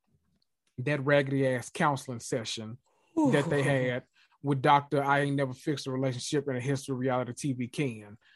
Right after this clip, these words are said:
Speaker 2: I mean
Speaker 1: They had sat, they sat there and he made this gross ass comparison of saying, you know, he wanted them to sign a friendship contract, basically. <laughs> He wanted them to sign a friendship contract, and he told them,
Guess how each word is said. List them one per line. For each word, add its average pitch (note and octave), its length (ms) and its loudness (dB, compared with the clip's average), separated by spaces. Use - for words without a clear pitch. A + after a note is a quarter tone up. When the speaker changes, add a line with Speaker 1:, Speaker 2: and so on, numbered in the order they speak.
Speaker 2:
I A#3 60 6
mean A3+ 160 8
Speaker 1:
They B3 140 12
had A#3 240 6
sat, G3+ 260 6
they G#3 140 6
sat G3+ 360 2
there D3+ 360 0
and F#3+ 140 2
he B3+ 140 4
made G#3 440 4
this E3+ 360 -2
gross F3 640 2
ass D#3+ 460 0
comparison C#3 840 -2
of B2 80 -8
saying, C3+ 460 0
you F3 100 0
know, F3 80 8
he E3+ 100 8
wanted F3 340 6
them E3 160 6
to D3 80 -6
sign D#3 320 2
a - 20 -2
friendship D3+ 500 -4
contract, C3+ 480 0
basically. D3+ 800 4
<laughs> - 460 6
He F#3+ 60 2
wanted F#3+ 240 6
them F#3 120 4
to F3 60 2
sign E3+ 240 4
a E3+ 40 -4
friendship D#3 440 -6
contract, D3 440 -4
and C3+ 100 -4
he D#3+ 100 -2
told D3 380 4
them, C#3+ 280 2